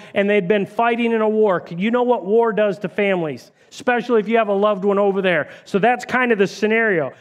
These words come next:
So the guys are over there, they're fighting, the families are at home.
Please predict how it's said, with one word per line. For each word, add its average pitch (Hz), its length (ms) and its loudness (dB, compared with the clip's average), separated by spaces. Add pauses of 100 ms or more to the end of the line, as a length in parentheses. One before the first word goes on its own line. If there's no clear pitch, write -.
(100)
So 214 160 0
the 180 80 0
guys 233 460 2
are 240 100 2
over 240 180 2
there, 240 220 2
they're 196 160 0
fighting, 226 500 0 (160)
the 208 80 0
families 233 580 0
are 214 140 2
at 196 80 0
home. 160 380 -2